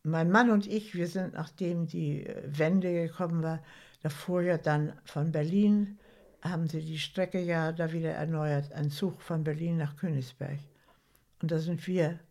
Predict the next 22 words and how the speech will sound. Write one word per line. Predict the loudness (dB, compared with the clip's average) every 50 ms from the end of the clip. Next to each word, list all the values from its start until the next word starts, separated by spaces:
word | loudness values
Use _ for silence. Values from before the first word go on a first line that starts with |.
| _ _ _ _ _ _ _ _ _ _ _ -20 _ _
mitgefahren, | 0 2 2 0 -2 -6 -4 -4 -4 -4 0 0 2 2 4 2 2 0 -2
hatten, | -4 -8 -8 -6 -4 -4 -4 -4 -4 -8 -12 -16 -18 _ -16 -16 -16 -16 -16 -20 -20 _
konnte | -8 -4 -4 -2 -2 -2
man | -2 -2 -4 -2
auf | -4 -6 -6 -6
so | -6 -4 -4
einem | -4 -2 -2 -4 -4 -4
Wo-, | -6 -8 -8 -10 -6 -4
äh, | -4 -2 -4 -4 -6
Wohnschiff | -4 -4 -2 0 0 0 0 -2 -2 -2 -2 -4 -4 -8 -14 -18 -20 _ _
wohnen, | -6 -4 -2 0 0 2 2 4 4 6 6 4 4 2 -6 -14 -20 -20 -20 -20 -20 -20 _ _
hatten | -6 -4 0 2 2
da | 2 2 2
eine | 2 2 4 4 2 4
Woche | 2 2 2 2 0 0
gebucht. | 0 0 -2 0 2 0 0 0 -2 -10 -18 -20 -20 _ _ _ _ _ _ _ _ _ -20 _ _
Aber | -14 -14 -12 -12 -14 -12
Königsberg | -10 -10 -8 -8 -10 -12 -12 -12 -12 -12 -14
ist | -16 -16 -16
gruselig, | -16 -14 -10 -10 -8 -8 -8 -10 -12 -14 -16 -18 -20 _ _ -20 -20 -20 -20 _ _ -12
total | -8 -8 -8 -6 -6 -4 -4 -4 -4 -4 -6 -8
gruselig. | -8 -6 -2 -2 -2 -2 -2 -4 -8 -8 -10 -12 -12